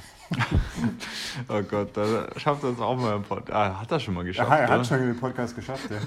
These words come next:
Speaker 2: Walle?
Speaker 1: Äh, ist das denn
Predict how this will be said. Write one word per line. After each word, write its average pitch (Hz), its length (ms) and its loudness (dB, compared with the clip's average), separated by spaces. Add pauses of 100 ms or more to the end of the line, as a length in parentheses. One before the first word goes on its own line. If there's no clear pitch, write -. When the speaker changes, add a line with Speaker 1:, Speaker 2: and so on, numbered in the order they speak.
(3000)
Speaker 2:
Walle? 117 360 -4 (100)
Speaker 1:
Äh, 123 280 -2
ist 139 180 0
das 170 140 2
denn 165 140 4